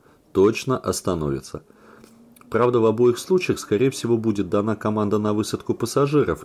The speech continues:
и в результате вы либо проедете свою станцию, либо придется выйти и уехать на следующем поезде.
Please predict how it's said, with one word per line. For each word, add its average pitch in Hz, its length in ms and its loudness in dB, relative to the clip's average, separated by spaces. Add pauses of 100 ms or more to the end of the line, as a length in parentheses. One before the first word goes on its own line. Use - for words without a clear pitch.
и 113 180 2
в 104 60 0
результате 98 580 0
вы 85 140 0
либо 82 220 0
проедете 80 580 0
свою 151 240 2
станцию, 165 640 -4
либо 156 320 -2
придется 175 520 0
выйти 156 340 2
и 156 40 4
уехать 113 520 2
на 101 100 0
следующем 95 500 -2
поезде. 73 540 -2